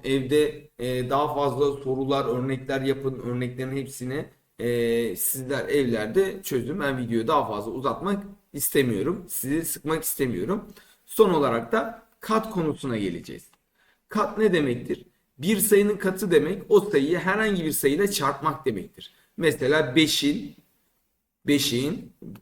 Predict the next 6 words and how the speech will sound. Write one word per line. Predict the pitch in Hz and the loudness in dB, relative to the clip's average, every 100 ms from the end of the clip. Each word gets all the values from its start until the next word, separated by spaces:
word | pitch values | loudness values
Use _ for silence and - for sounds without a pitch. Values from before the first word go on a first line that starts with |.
| - | 2
beş | 165 214 - - | 4 4 2 0
katı. | - 180 - 113 - - _ | 2 2 4 0 -2 -16 _
Ne | 123 190 | -2 4
demektir | 226 220 - 175 | 6 4 2 0
bu | 151 | 2
ifade? | 139 120 113 98 95 143 208 - | 0 0 -2 -2 2 2 2 -4